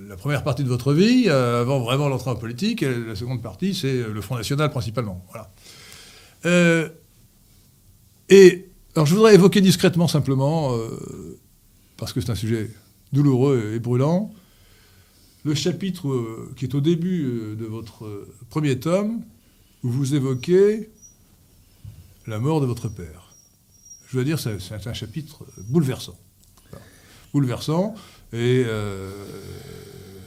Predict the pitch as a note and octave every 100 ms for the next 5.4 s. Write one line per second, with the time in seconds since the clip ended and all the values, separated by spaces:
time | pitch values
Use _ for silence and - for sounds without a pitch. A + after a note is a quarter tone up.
0 | - G2+ G#2 A2+ A#2+ B2 C#3+ A#2+ A#2 A#2
1 | A2 C3 C3 A#2+ G#2+ G#2 G#2+ - A2+ A#2+
2 | A2 G2 G2+ C3 E3 F#3 G#3 F#3 - -
3 | _ - - _ - - B2+ A#2 A2+ -
4 | B2 A#2 A#2 A#2 G#2+ B2 D3 A#2 G#2 G#2
5 | C#3 E3+ G#3